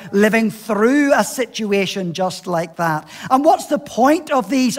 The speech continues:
unsettling moments and these unsettling situations that we go through? These things that come right out of left field to us. Is there a purpose?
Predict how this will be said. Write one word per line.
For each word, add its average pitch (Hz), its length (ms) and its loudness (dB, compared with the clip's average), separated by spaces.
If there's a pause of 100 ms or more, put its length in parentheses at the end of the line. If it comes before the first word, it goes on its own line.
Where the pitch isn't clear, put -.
(120)
unsettling 233 920 0
moments 185 440 -4
and 180 100 -4
these 185 180 -4
unsettling 196 680 -4
situations 185 840 -8 (280)
that 180 180 0
we 185 100 -4
go 180 260 -2
through? 170 280 -4
These 226 240 -2
things 247 260 0
that - 220 0
come 208 200 -2
right 226 320 2
out 277 180 0
of 196 120 -2
left 214 320 0
field 226 460 -4
to 196 180 -6
us. - 240 -12 (400)
Is 247 140 2
there 262 160 4
a 247 80 4
purpose? 294 580 -2